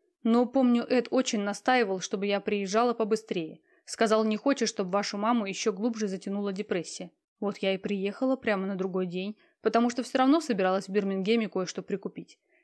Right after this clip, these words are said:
Я искала такой головной обруч с перьями, цветами или бусинками к наряду на свадьбу моей подруги Джеки.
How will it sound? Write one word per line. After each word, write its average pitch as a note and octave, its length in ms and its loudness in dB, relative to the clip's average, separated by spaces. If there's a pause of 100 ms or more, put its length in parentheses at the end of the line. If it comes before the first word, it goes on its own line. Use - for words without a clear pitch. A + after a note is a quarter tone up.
Я G#3 240 4
искала G3+ 320 2
такой G3+ 240 -2
головной G3+ 500 2
обруч G3+ 240 -2
с - 120 -8
перьями, G3 460 -2
цветами F#3+ 580 -2 (240)
или C4 260 6
бусинками F#3+ 680 -2 (220)
к - 60 2
наряду C4 400 6
на A#3+ 100 -2
свадьбу F3+ 340 -4
моей F#3+ 180 -4
подруги G3+ 420 -2
Джеки. F#3 480 -6